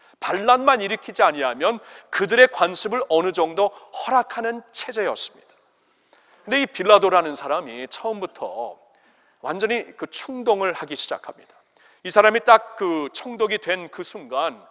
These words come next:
자신의 권위와 로마의 그 영광을 발휘하기 위해서 불필요하게 로마 군인들을 이 그 예루살렘 성에 그냥 배치를 합니다. 불필요하게, 꼭 필요하지 않을 때도 로마 군인들을 막 배치를 해갖고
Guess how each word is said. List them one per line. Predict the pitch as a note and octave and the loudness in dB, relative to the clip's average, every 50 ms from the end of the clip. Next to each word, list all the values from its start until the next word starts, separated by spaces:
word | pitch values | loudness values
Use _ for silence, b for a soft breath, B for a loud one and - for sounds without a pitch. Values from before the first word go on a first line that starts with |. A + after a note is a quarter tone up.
| b b b b b b b b | b b b b b b b b
자신의 | - - - F3 - - C4+ B3+ C4 B3 | -8 -6 -6 -6 -4 0 4 6 6 6
권위와 | B3+ B3+ C#4 G3+ G3+ E3+ C3 G2+ F2 D#2 - - - _ _ _ _ _ _ _ - | 6 4 -2 -2 -4 -10 -12 -14 -16 -20 -20 -20 -20 _ _ _ _ _ _ _ -6
로마의 | C#3+ D#3 F3 F#3 G#3 A3 C4 C4+ G#3+ D3 C3 C#3 F3 E3 C3+ | -2 2 4 4 6 6 8 6 6 6 2 0 0 -2 -2
그 | - - D3 C3+ | -4 -4 0 0
영광을 | D#3+ E3 F3+ F3 F#3 F#3+ G#3+ G#3 E3 B2 B2+ D#3 D3 B2+ - | 0 0 0 0 2 2 2 2 2 -4 -8 -8 -10 -10 -12
발휘하기 | - - D3+ D#3 F#3 F3+ E3+ D#3 E3 D#3+ B2 | -10 -6 -6 -4 -4 -4 -4 -6 -8 -12 -14
위해서 | B2 A#2 G#2+ G#2+ G#2+ - G3 F#3+ C3 - b b b b b b b | -14 -14 -14 -14 -12 -8 -6 -6 -6 -8 b b b b b b b
불필요하게 | - - A3+ D4 F4 - - - E4+ E4 B3 D#3+ C#3 B2+ B2+ C#3+ - E3 C3+ C3+ | -8 -6 -4 -4 -4 -6 -6 -2 2 4 4 4 4 2 2 0 0 0 -2 2
로마 | C3+ E3 F#3 G#3 A#3 B3+ B3 | 4 4 6 6 6 4 4
군인들을 | B3 - G3+ G3 F3 D#3 C#3 C3+ C3+ E3+ G#3+ F3+ A#2+ - - B B B B B B | 2 -2 -6 -6 -6 -8 -8 -6 -2 0 0 0 -2 -4 -10 B B B B B B
이 | F3+ E3+ | -12 -8
그 | - - D#3+ C3+ | -4 -4 0 2
예루살렘 | D3+ E3+ F3 G3+ - G3 G3+ F#3+ F3+ F3+ E3 D#3 | 4 2 2 2 0 0 0 2 2 -2 -2 -4
성에 | - - G3 F#3+ D#3 B2 A#2 C3 C3+ A#2 G#2 G#2 - | -8 -8 -8 -6 -6 -6 -8 -8 -8 -10 -10 -14 -12
그냥 | - C#3+ D3+ C3 A#2+ - | -8 -6 -6 -6 -8 -10
배치를 | - C#3+ - - - B3 G#3+ A3+ | -12 -12 -12 -12 -14 -14 -16 -16
합니다. | E3+ F#3 G#2+ F2 - _ - _ | -18 -20 -20 -20 -20 _ -20 _
불필요하게, | - - A3+ - - - - B3 - - - D3+ | -12 -12 -12 -12 -12 -12 -12 -12 -12 -12 -14 -12
꼭 | - C#4 A#3+ - | -10 -10 -8 -10
필요하지 | - - C#4+ C4 A3+ - A#3 | -8 0 2 4 4 4 4
않을 | G3 D#3+ E3+ F3 | 0 0 -2 -6
때도 | - - D#3 B2 A2+ D#3 C#3+ - B B B B B | -10 -10 -10 -8 -6 -6 -8 -8 B B B B B
로마 | D#3 F3 F#3+ G3+ G#3+ G3+ | 2 4 6 6 6 6
군인들을 | G3+ G#3+ G#3 G3 F3+ G3 G3 G3 | 4 0 -6 -4 -2 0 0 0
막 | E3 D#3 D3+ F3+ F#3 G3+ - - | 2 2 4 4 4 4 4 0
배치를 | - F3 - - - G#3 F3+ | -6 -6 -6 -6 -4 -2 -2
해갖고 | C#3+ B2+ C3+ B2 - - F3+ D3 | 0 2 0 -2 0 -2 -4 -4